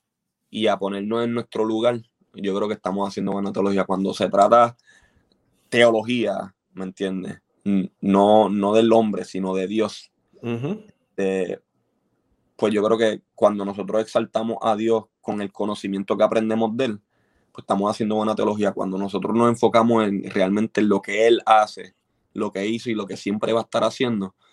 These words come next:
Speaker 1: yo creo que estamos haciendo buena teología. Cuando nos enfocamos más en el ser humano, en lo que nosotros podemos hacer, dejar de hacer,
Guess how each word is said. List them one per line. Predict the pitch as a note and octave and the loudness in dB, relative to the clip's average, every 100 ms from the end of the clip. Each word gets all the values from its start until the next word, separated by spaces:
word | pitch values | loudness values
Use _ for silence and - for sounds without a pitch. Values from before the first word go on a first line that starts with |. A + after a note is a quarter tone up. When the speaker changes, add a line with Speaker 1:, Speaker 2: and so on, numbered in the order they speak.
| _ _ | _ _
Speaker 1:
yo | G2+ G2+ | -2 2
creo | G#2+ | 2
que | |
estamos | G#2+ F#2 G2+ | 0 -2 -2
haciendo | G#2 G#2 G2 | -2 -4 -2
buena | G2 G#2 | -4 -4
teología. | G2+ G2 F#2 F#2 F#2+ _ _ _ _ _ | -4 -4 -6 -10 -12 _ _ _ _ _
Cuando | - G#2+ G#2+ G#2+ G#2+ | 4 4 4 2 0
nos | G#2+ G2 | 0 -2
enfocamos | A2 - G2+ G#2+ B2 - | -4 -4 -2 -2 -2 -4
más | C3+ C3 | -4 -2
en | B2+ A#2 | -2 -4
el | |
ser | A2 A2+ A#2 | -2 -2 0
humano, | A#2 G#2+ G2+ G2 - - | 0 0 -2 -6 -16 -16
en | G2+ | -12
lo | G2+ | -10
que | G2+ | -12
nosotros | G2 G2+ A#2 | -10 -4 -2
podemos | - A2+ A2+ A2+ | 2 2 4 2
hacer, | A2+ - G#2+ G#2 | 2 0 -4 -6
dejar | F#2+ G2 G2+ G#2+ | -6 -4 -4 0
de | |
hacer, | G#2+ - G#2 G2+ F#2+ | -2 -2 -6 -6 -8